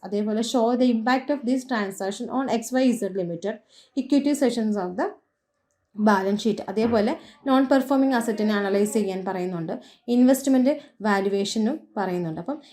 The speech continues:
ഇതിനെ ബേസ് ചെയ്തിട്ട് ചെയ്യാൻ. പിന്നെ discuss the accounting treatment of this investment valuation in the financial statement considering where there it should be recorded at a cost or market value. ഇത്, ഇതൊരു, ആ, കോംപ്രിഹെൻസീവ് ആയിട്ടുള്ള, ആ, ഒരു,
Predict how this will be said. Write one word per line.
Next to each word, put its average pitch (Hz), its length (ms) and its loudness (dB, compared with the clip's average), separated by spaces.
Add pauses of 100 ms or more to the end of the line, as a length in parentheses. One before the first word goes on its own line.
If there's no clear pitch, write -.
(160)
ഇതിനെ 262 240 6
ബേസ് 254 320 4
ചെയ്തിട്ട് 226 340 0
ചെയ്യാൻ. 226 340 0
പിന്നെ 220 160 0
discuss 240 320 0
the 254 220 0
accounting 254 480 2 (360)
treatment 285 420 4
of 269 160 2
this 330 120 4 (120)
investment 262 480 2 (100)
valuation 185 520 -2 (100)
in 269 100 4
the 311 140 2
financial 226 440 0
statement 196 340 -4 (140)
considering 208 560 -2 (380)
where 294 180 8 (100)
there 285 240 2
it 262 140 -2
should 220 240 -2
be 269 160 2
recorded 220 400 -4 (240)
at 196 280 -4
a 170 40 -4 (180)
cost 190 400 -4
or 247 60 -2 (180)
market 175 300 -6 (120)
value. 151 240 -6 (600)
ഇത്, 247 140 0
ഇതൊരു, 277 540 4
ആ, 233 240 2
കോംപ്രിഹെൻസീവ് 262 720 4
ആയിട്ടുള്ള, 254 300 0
ആ, 208 420 -4
ഒരു, 247 280 -2